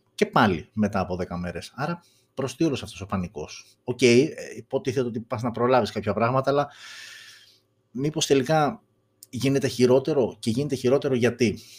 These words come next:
Γιατί, οκ, και εδώ δεν είναι η δικιά μου προσωπική άποψη, είναι η οπτική, είναι αυτό που βλέπουμε όλοι μας έξω, απ' άκρη σ' άκρη, ε, στην Ελλάδα. Θεωρώ ότι στο πρώτο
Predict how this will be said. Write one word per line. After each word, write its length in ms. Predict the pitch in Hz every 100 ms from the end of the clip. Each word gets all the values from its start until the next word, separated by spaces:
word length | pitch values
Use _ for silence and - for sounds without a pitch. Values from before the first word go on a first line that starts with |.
| - - - _ _ _ _ -
Γιατί, 340 | 120 120 165 180
οκ, 160 | -
και 280 | - 107 101 - _ _ _ _ _ _ _ -
εδώ 220 | - 107 113
δεν 140 | 135
είναι 140 | 147
η 40 | 135
δικιά 220 | 117 120
μου 60 | 107
προσωπική 420 | 98 104 - 101
άποψη, 540 | 95 - 92 - 113 123
είναι 300 | 139 156 147
η 100 | 120
οπτική, 600 | 113 110 107 - 120 113
είναι 360 | 131 143 147 -
αυτό 260 | - - 143
που 100 | 135
βλέπουμε 320 | 151 151 143
όλοι 260 | 156 147 98
μας 360 | 87 104 - _ _ _ - - - - _ _
έξω, 680 | - 104 101 - 107 110 - _
απ' 220 | - -
άκρη 200 | 143 120
σ' 100 | -
άκρη, 380 | 101 - 85 76 _ _ _ _ _
ε, 500 | 104 101 95 92 85 80 _ _ _ _
στην 280 | - - 107
Ελλάδα. 540 | 104 98 92 90 101 - _ _ _ _ _
Θεωρώ 240 | _ 117 139
ότι 140 | 175
στο 600 | - 143 123 113 107 101 95
πρώτο 240 | 151 143